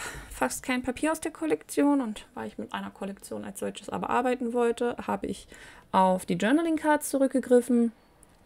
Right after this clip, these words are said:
und mich dazu entschieden, mit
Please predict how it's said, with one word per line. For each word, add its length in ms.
und 480
mich 120
dazu 240
entschieden, 560
mit 260